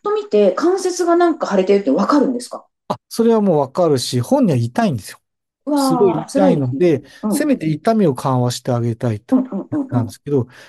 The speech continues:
Speaker 2: 先ほど言った通り、原因がまだよくわかってなくて、まあ、遺伝的な要因とか、あと手を使いすぎる、手の酷使とか、
Speaker 1: あー。
Speaker 2: あと実はそのホルモンバランス
Speaker 1: うんうん。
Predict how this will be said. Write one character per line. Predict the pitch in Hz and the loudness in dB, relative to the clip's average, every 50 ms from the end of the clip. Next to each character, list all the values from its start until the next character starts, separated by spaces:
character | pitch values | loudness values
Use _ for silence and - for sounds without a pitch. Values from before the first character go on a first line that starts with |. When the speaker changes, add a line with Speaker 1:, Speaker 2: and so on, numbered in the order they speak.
| _ - | _ -10
Speaker 2:
先 | - - 208 - - 277 | -6 -6 -4 -2 -2 -4
ほ | |
ど | 294 | -2
言 | 277 285 269 | -2 -2 -4
っ | |
た | 254 269 | -4 -6
通 | 254 285 262 202 160 | -4 0 0 0 2
り、 | 143 139 123 120 120 120 - | 2 0 0 -2 -2 -6 -4
原 | - 170 196 | -2 -2 0
因 | 208 | 0
が | 208 202 | 0 0
ま | 190 185 | 0 0
だ | 131 110 | 0 -2
よ | 117 147 160 143 | -2 -2 -4 -6
く | - 110 | -6 -6
わ | 110 107 | -6 -6
か | - 135 | -4 -6
っ | 127 127 | -6 -6
て | - - | -8 -10
な | 113 120 117 | -8 -8 -8
く | - | -10
て、 | _ _ - 214 185 135 120 - _ _ _ _ - _ _ _ | _ _ 0 0 0 0 -2 -6 _ _ _ _ -20 _ _ _
ま | - 202 - - | -4 -4 -4 -4
あ、 | - _ _ _ | -10 _ _ _
遺 | - 170 143 | -6 -4 -2
伝 | 151 196 202 196 196 | 0 2 2 0 0
的 | 190 - 202 190 - | -2 -4 -6 -4 -4
な | 190 196 185 | -2 -2 0
要 | 180 180 175 180 175 | 0 0 0 0 0
因 | 175 170 170 | -2 -4 -8
と | 160 - 113 | -8 -10 -12
か、 | - - - 131 127 123 117 107 104 - _ _ _ _ _ _ _ _ _ _ | -10 -6 -4 -2 0 0 -2 -4 -6 -10 _ _ _ _ _ _ _ _ _ _
あ | - 190 | -6 -4
と | - 156 127 | -2 -4 -4
手 | - - - 302 | -4 -4 -2 0
を | 320 214 - | 2 2 0
使 | - - - - 147 135 135 | -2 -6 -8 -4 -2 0 0
い | 127 | -2
す | 127 - 143 | -2 -4 -6
ぎ | 110 101 | -8 -8
る、 | - _ - | -10 _ -10
手 | - 202 | -4 -4
の | 185 135 123 | -2 -2 -4
酷 | - - 131 - - - | -4 -8 -12 -12 -14 -14
使 | - - - - _ _ _ _ | -14 -14 -16 -18 _ _ _ _
と | - - 113 | -16 -16 -16
か、 | _ - - 151 143 131 113 - _ | _ -6 -4 -2 -2 -2 -4 -6 _
Speaker 1:
あ | - 277 285 285 285 277 277 277 277 269 269 262 | -20 -20 -20 -20 -20 -20 -20 -20 -16 -10 -6 -2
ー。 | 254 | -2
Speaker 2:
あ | 247 | -2
と | 247 233 139 127 - _ | 0 0 -2 -4 -6 _
実 | - - - - - 359 | -18 -16 -10 -4 0 2
は | 277 180 160 165 160 139 123 | 2 4 4 2 2 0 -2
そ | - - | -4 -4
の | 135 123 107 | -4 -4 -4
ホ | - - - 139 | -4 -4 -2 0
ル | 156 175 | 0 2
モ | 202 233 233 | 2 2 2
ン | 233 | 2
バ | 226 240 226 | 2 2 2
ラ | 170 117 | 2 0
ン | 104 | -4
ス | 104 - - _ _ _ _ _ | -8 -12 -18 _ _ _ _ _
Speaker 1:
う | - 202 | -14 -14
ん | 196 _ _ | -14 _ _
う | - | -14
ん。 | 302 269 | -14 -14